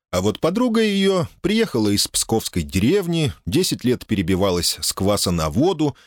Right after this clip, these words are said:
выгрызла себе место в основном составе, не без помощи Анны Михайловны, и была частью партии, что состояла в оппозиции ко всякому режиссёру. Они даже пару раз ездили вместе в круиз на пароходике, доплыли до Валаама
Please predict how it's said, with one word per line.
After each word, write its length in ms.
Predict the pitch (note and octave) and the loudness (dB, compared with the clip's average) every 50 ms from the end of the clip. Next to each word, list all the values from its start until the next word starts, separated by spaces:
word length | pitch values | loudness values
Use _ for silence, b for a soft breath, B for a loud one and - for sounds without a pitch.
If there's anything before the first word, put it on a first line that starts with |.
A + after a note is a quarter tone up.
| b b b | b b b
выгрызла 500 | - - B3 G#3 F3 F#3 D3+ A2 B2 A2+ | 0 0 2 2 2 0 0 0 0 0
себе 280 | - - A2+ F#2 F#2+ F#2 | 0 0 -2 -2 0 0
место 400 | F2+ F#2 B2 E3 F#3 - - D#3+ | 2 2 2 2 0 0 -2 -2
в 60 | D3 | -2
основном 380 | D#3 - D#3 D3 C3 D3 C#3+ C#3 | -2 0 0 0 0 0 -2 -2
составе, 640 | - - B2+ - - - C3+ B2+ B2 B2 B2 G#2+ - - | 0 -2 -2 -2 0 0 0 2 2 2 0 -2 -2 -4
не 160 | - G2+ G#2 | -2 0 0
без 160 | F#2 F2 G2 - | 0 0 -2 -2
помощи 400 | - F#2+ E2 C#2+ C2 - - D2+ - | 0 -2 -2 0 -2 -2 -4 -2 0
Анны 240 | G2 F2+ E2+ F2+ G2 | 0 2 2 2 2
Михайловны, 680 | A#2 C3 - - D#2 C2+ C#2 C#2 D2+ D2 E2+ E2 D2+ b b b b b b | 0 0 0 -2 -2 -2 -4 -6 -8 -6 -6 -6 -6 b b b b b b
и 80 | - C#3+ | -2 0
была 240 | D3+ E3+ F#3+ G3+ G3 | 2 2 2 2 2
частью 420 | - - F#3+ F#3 - - - D#3+ | 0 0 0 0 0 -2 -4 -4
партии, 640 | - - A3+ A3+ G#3+ - - - F#2+ D#2+ D2 D2 - | -2 -2 -2 -2 -2 -4 -4 -6 -6 -4 -6 -8 -6
что 220 | - - - B2 | -6 -2 0 0
состояла 500 | B2+ - C#3 - - C#3 D#3+ E3 D#3 C#3 A2 | 0 2 0 0 2 2 2 2 2 2 2
в 60 | B2+ | 0
оппозиции 600 | C#3+ - D3+ D3+ F#2+ D#2 G2+ - - - A2+ G#2 | 0 0 0 0 2 0 0 0 0 0 0 0
ко 160 | - G2+ F#2 | 0 -2 -2
всякому 400 | - - G2+ - G2+ F#2+ F#2+ F#2+ | 0 0 0 0 2 2 2 2
режиссёру. 760 | G#2 G#2 F#2+ G#2+ - - - - - - - - - - - b b b b b b b - | 2 2 2 2 0 0 0 -2 -2 -2 -2 -2 -4 -4 -6 b b b b b b b -6
Они 240 | - D2 D2+ D2+ D#2 | -2 -2 0 0 0
даже 260 | E2 F#2 F#2+ G#2 A2 | 0 2 2 0 0
пару 260 | - B2 A#2+ B2+ B2 | 0 0 2 2 2
раз 220 | A#2+ C3+ B2+ - - | 2 2 0 0 0
ездили 340 | C3 C3+ B2 A2 A#2+ C3 B2+ | 0 0 0 0 0 0 2
вместе 360 | A#2 B2 C3 C3+ - - D#3+ | 2 2 0 0 0 -2 -4
в 80 | - - | -6 -2
круиз 600 | - A3 A3+ G#3 B2 F#2+ A#2 C#3 - - - - - | -2 0 0 2 2 2 2 2 0 -2 -4 -4 -4
на 100 | A#2+ B2 | -6 -4
пароходике, 760 | - C#3 C3+ B2+ - - C3 B2+ A2+ A#2 - - A#2 A2 b b b b b | -2 -2 -2 -2 0 0 0 0 0 -2 -2 0 -2 -2 b b b b b
доплыли 400 | - G2+ G#2+ - B2 C3+ B2+ A2 | -2 -2 0 0 2 2 2 2
до 140 | F#2+ E2 F#2+ | 2 0 0
Валаама 720 | E2 F2+ F2 D#2+ D2+ D#2 D#2 G2 B2 D3+ D#3 D3+ C#3+ B2+ | 0 0 -2 0 -2 -2 0 2 2 2 2 2 0 0